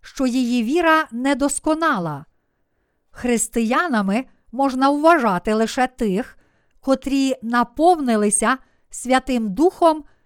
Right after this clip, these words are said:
завдяки вірі в Ісуса, бо тільки вони мають правдиву віру. Всі ми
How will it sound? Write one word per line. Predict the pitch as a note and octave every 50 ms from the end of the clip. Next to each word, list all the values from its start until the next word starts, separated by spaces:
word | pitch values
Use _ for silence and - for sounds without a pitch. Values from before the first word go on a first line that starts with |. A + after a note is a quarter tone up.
| _ _ _
завдяки | G3 F#3+ B3+ C4 A#3 A3+ B3+ C4+ C4+ - C#4 C#4 C4+ C4+ C4+ - -
вірі | G3 F#3+ F#3 G#3+ A3+ A#3 A#3+ B3+ C#4+ E4+ F#4 F4+
в | C#4+ E4+
Ісуса, | F#4 - - - G#3 F3 D#3 - G3+ F#3+ A#3+ C4 - _ _ _ _ _ _ _ _ _ _
бо | - F#3 G3 A#3+ B3
тільки | A#3+ - _ - B3 B3+ C#4 D4 - - E4+ F4+
вони | F#4 G4 F#4+ D4+ A3 F3+ F3 A3 A3 - _ _ _ _ _ -
мають | A3 B3+ B3 B3 B3 B3 A#3 - - - - _ _
правдиву | C#4+ D#4+ F4+ F4 D4+ A3 A3 G#3 F#3+ A3 B3+ A#3
віру. | B3+ D#4 D#4 B3 F#3+ E3 D3+ C#3 - _ _ _ _ _ _ _ _ _ _ _ _ _ _
Всі | - - - - - C4+ C#4+ E4 G4
ми | F#4 D#4 A3+ F#3 F#3 G3+ C4